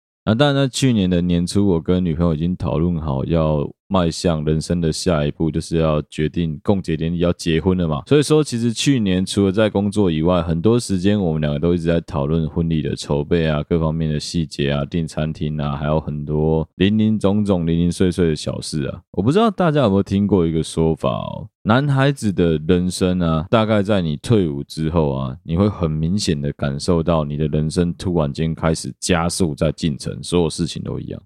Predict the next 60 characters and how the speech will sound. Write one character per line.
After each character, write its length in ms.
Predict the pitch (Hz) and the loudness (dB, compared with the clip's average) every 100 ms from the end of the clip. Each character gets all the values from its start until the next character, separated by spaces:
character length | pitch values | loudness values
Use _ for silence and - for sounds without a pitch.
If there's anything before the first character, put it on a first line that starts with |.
| _ | _
以 180 | 104 104 | -2 0
前 300 | - 104 104 | 2 0 2
还 160 | 101 | 0
在 180 | 104 123 | 2 0
求 280 | 110 - 98 | 0 0 0
学 260 | 92 92 90 | 2 0 0
阶 240 | 98 95 | 2 0
段 280 | 87 92 82 | 2 0 0
啊， 80 | 76 | -2
不 160 | - | -2
管 180 | 107 87 | 0 0
是 80 | 104 107 | 0 0
小 240 | 80 71 | 0 -2
学、 240 | - 76 78 | -2 -4 -2
国 280 | 80 80 | -2 -2
中、 260 | 80 87 90 | 0 -2 -2
高 240 | 85 85 | 0 0
中 240 | 85 85 87 | 0 -2 0
到 180 | 87 82 | 0 0
大 260 | - 80 | 0 -2
学 200 | 73 76 | -2 -4
这 100 | 76 | -2
段 160 | 80 78 | 0 -2
时 160 | - | -4
间， 160 | 73 82 | -4 -4
几 280 | 76 127 123 | 0 2 4
乎 120 | 131 | 4
每 240 | 127 110 | 2 0
一 60 | 85 | 0
个 100 | 85 | 0
月 200 | 85 104 | 2 2
你 120 | 82 | 2
都 120 | 78 | 2
会 60 | 92 | 2
觉 120 | 85 | 0
得， 80 | 82 | 0
哦， 80 | 90 | 0
干， 200 | - 92 | 0 0
真 140 | 98 | 0
是 60 | 90 - | -2 -2
度 160 | 104 | 2
日 140 | 95 95 | 4 2
如 220 | 78 78 | 0 0
年， 220 | 80 73 | 0 -2
时 200 | 69 - | -4 -2
间 180 | 90 104 | 2 2
过 140 | 104 98 | 2 0
超 300 | - 90 92 | 2 2 2
级 220 | 78 73 | -2 -2
慢 240 | 80 69 | 0 0
的。 100 | - 92 _ | -4 -12 _
但 160 | 160 165 | 2 2
是 140 | 151 - | 0 2
大 220 | 151 120 | 2 2
概 200 | 110 113 | 2 2
就 140 | 107 | 2
在 180 | 104 110 | 2 2
你 220 | 87 67 - | 0 -4 -2
退 300 | 110 101 78 | 2 2 0
伍 180 | - | -6